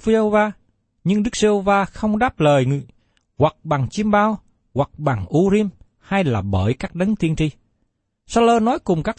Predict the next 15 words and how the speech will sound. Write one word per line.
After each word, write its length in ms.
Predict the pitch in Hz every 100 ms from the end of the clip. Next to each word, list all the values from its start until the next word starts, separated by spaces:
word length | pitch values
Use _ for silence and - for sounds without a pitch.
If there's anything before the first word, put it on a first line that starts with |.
| _
tôi 200 | 233 220
tớ 180 | 240
mình 200 | 269 208
rằng, 180 | 147 123 82 _ _ _
"Hãy 260 | _ 117 147
kiếm 280 | - 247 302
cho 100 | 214
ta 180 | - 208
một 260 | 151 -
người 140 | 147 143
đàn 260 | 131 120
bà 300 | 120 117 104
biết 260 | 113 202 _
cầu 180 | 135 107
vong, 280 | 90 175